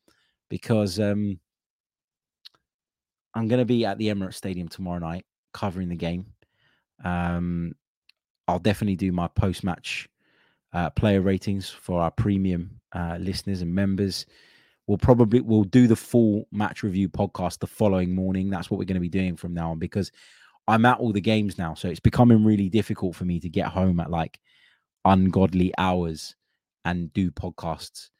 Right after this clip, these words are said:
You know, like, I got home on New Year's Eve at ten thirty from Brighton. I'm not gonna sit down on New Year's Eve at ten thirty, with all due respect, and record a podcast.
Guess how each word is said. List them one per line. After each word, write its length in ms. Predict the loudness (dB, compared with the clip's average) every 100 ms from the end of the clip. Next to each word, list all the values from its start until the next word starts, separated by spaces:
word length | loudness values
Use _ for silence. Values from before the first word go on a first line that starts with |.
| _ _ _ _
You 80 | -2
know, 80 | -2
like, 120 | 0
I 80 | 0
got 200 | 0 2
home 280 | 4 4
on 160 | 2 0
New 100 | -2
Year's 300 | -2 -4 -4
Eve 160 | -4 -6
at 120 | -8
ten 260 | -8 -8
thirty 360 | -6 -6 -6 -8
from 220 | -12 -10
Brighton. 360 | -6 -6 -6 -10
I'm 100 | -10
not 100 | -8
gonna 160 | -8
sit 180 | -10 -10
down 220 | -8 -6 -6
on 160 | -8
New 80 | -8
Year's 280 | -8 -8 -10
Eve 160 | -10
at 100 | -12
ten 180 | -12 -12
thirty, 240 | -8 -8 -8
with 120 | -12
all 120 | -14
due 140 | -14 -16
respect, 400 | -16 -10 -10 -10 _ _ _ _ _
and 140 | -6 -4
record 300 | -4 -4 -4
a 40 |
podcast. 580 | -2 -4 -2 -8 -10